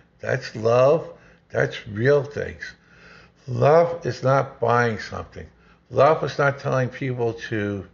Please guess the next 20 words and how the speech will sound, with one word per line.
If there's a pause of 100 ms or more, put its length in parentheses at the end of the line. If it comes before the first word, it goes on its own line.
(840)
tell
them
to
say,
"I,
oh,
oh,
you
love
me
'cause
I
love
you,"
and
all
that
type
of
stuff.